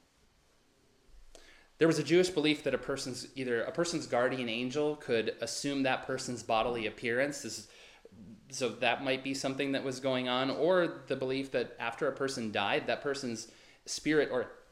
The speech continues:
angel would linger on the face of the earth for several days, perhaps. And so that was part of the reason they responded in the way that they did.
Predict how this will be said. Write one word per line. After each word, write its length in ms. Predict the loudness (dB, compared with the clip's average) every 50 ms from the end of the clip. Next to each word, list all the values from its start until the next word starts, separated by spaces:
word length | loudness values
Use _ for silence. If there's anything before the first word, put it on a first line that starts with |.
| -20 -20 _ -20 -20 -10 -6
angel 340 | -2 -2 -2 0 0 0
would 120 | 0 0 0
linger 500 | 0 0 0 2 2 2 2 2 2 0
on 220 | -2 -2 -2 -2 -4
the 60 | -4
face 300 | -4 -4 -4 -4 -4 -8
of 60 | -10
the 160 | -6 -2 0
earth 220 | 0 0 0 -4 -8
for 340 | -8 -4 -2 0 0 0
several 340 | -2 -4 -4 -4 -2 -2 -4
days, 500 | -2 0 2 2 2 2 0 -4 -6 -10 -14 -18 -20 -20 -20 _ _ _
perhaps. 580 | -6 -6 -4 -2 0 0 0 0 -2 -6 -6 -6
And 320 | -4 -4 -4 -4 -4 -4
so 140 | -4 -6 -6
that 280 | -2 0 0 0 0 0
was 120 | -4 -8
part 240 | -6 -4 0 0 0
of 60 | 0
the 60 | 0
reason 320 | -2 -4 -4 -4 -4 -4 -4
they 140 | -2 -2
responded 540 | -2 -2 -4 -6 -6 -4 -4 -2 -2 -2 -2
in 100 | -2 -2
the 60 | -4
way 160 | -2 -2 -2 -2
that 180 | -2 -6 -8
they 120 | -6 -6 -4
did. 380 | -2 0 2 2 2 2 0